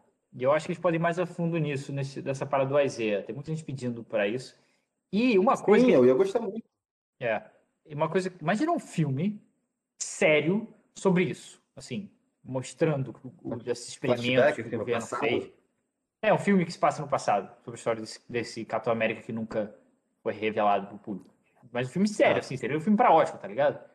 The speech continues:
Speaker 1: Dava pra fazer um
Speaker 2: É,
Speaker 1: filme
Speaker 2: se
Speaker 1: maneiríssimo,
Speaker 2: fizesse,
Speaker 1: mano.
Speaker 2: se fosse um filme bom, assim, não muito, sei lá, se fosse um filme pra história, assim, fizesse sentido e tal, não tivesse nenhuma mensagem carregada, assim, falar, "Ah, não, isso tá acontecendo hoje em dia",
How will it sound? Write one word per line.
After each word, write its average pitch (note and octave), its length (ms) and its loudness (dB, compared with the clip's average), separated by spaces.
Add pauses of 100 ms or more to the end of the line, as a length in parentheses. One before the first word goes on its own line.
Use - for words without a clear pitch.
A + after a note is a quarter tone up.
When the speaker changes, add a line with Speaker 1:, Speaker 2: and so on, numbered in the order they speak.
(360)
Speaker 1:
Dava B2 220 2
pra C#4 140 -2
fazer E3+ 300 -2
um C#3 60 0
Speaker 2:
É, D3 60 -2
Speaker 1:
filme C#3 60 -4
Speaker 2:
se C#3+ 80 -2
Speaker 1:
maneiríssimo, F3 600 -2
Speaker 2:
fizesse, - 80 -18
Speaker 1:
mano. F#3+ 160 -18
Speaker 2:
se - 200 -12
fosse F#3 220 2
um F3+ 100 -2
filme F3+ 260 0
bom, C3+ 280 6
assim, A#2+ 320 0
não B2+ 260 4
muito, C#3+ 420 0 (880)
sei - 380 -8
lá, A#2+ 440 2 (560)
se - 400 -10
fosse G#3+ 200 0
um G#3+ 60 -2
filme G3 340 0 (260)
pra D#3+ 200 6
história, D3 580 4
assim, C3 380 -2
fizesse B2+ 300 0
sentido C3+ 340 -4
e - 40 -16
tal, B2 140 4
não B2 100 -2
tivesse B2+ 320 -2
nenhuma C3 480 -2 (200)
mensagem B2+ 460 -2
carregada, B2 540 4
assim, A#2+ 580 -2 (560)
falar, D#3 240 4
"Ah, - 20 2
não, D3 160 4
isso F#3 340 0
tá F3+ 120 0
acontecendo E3 480 0
hoje F#3 180 4
em D#3+ 40 -4
dia", A3+ 420 0